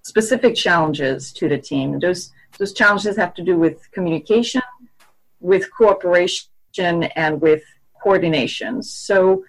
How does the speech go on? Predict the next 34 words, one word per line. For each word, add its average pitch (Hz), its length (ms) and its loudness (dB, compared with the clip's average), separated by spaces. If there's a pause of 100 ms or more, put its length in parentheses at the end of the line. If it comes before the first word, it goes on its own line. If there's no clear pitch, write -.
(320)
as 196 240 0
team 233 200 2
members 202 400 2
are 170 480 2
dispersed, 208 960 -2 (380)
it 196 240 -2
becomes 233 480 0
really 190 220 2
difficult 160 580 -2 (180)
for 180 320 -2
members 170 440 0
to 170 140 -10
communicate 185 680 -2
and 170 180 -6
coordinate 165 640 0
effectively 156 800 -2
with 127 180 -4
each 131 200 -8
other. 143 200 -2
And 151 120 -4
oftentimes 202 720 -4
we 180 340 0 (200)
have 208 280 -4
to 202 120 -8
rely 180 400 0
on 185 60 -4
each 156 200 -6
other 147 200 -4
to 151 220 -18 (320)
get 151 240 -4
tasks - 540 -10
done, 135 340 -6
right? 147 300 -2
We 151 180 -8